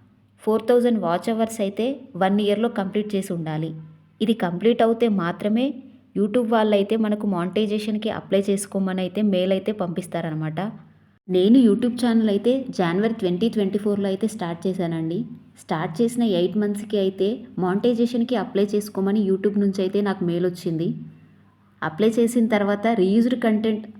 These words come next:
అనే రీజన్‌తో నా ఛానల్ అయితే మానిటైజేషన్ అవ్వలేదు. అసలు ఈ రీయూజ్డ్ కంటెంట్ అని ఎందుకు వస్తుంది? ఇందులో కష్టం ఏంటి అంటే ఏ వీడియో వల్ల మనకు రీయూజ్డ్ కంటెంట్ అని వచ్చింది అని అయితే YouTube వాళ్ళైతే చెప్పరు, మనమే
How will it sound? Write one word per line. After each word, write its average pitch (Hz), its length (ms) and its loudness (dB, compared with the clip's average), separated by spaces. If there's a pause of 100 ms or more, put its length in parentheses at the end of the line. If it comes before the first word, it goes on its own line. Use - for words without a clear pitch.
(160)
అనే 196 200 4
రీజన్‌తో 208 440 2 (560)
నా 190 60 4 (120)
ఛానల్ 190 280 2
అయితే 214 140 2 (100)
మానిటైజేషన్ 196 600 0
అవ్వలేదు. 165 360 0 (920)
అసలు 233 260 -2
ఈ 214 60 2 (100)
రీయూజ్డ్ 226 380 0 (100)
కంటెంట్ 233 400 0
అని 214 140 0
ఎందుకు 208 260 -2
వస్తుంది? 196 400 -4 (840)
ఇందులో 214 320 4
కష్టం 185 380 -2
ఏంటి 220 260 0
అంటే 170 220 -4 (500)
ఏ 175 60 4 (140)
వీడియో 254 280 2 (100)
వల్ల 233 160 2 (100)
మనకు 233 280 0
రీయూజ్డ్ 226 360 0 (100)
కంటెంట్ 208 420 0
అని 208 160 0
వచ్చింది 202 480 -2
అని 190 140 0
అయితే 196 140 0 (100)
YouTube 196 320 0
వాళ్ళైతే 180 360 -2
చెప్పరు, 170 340 -4 (560)
మనమే 196 280 2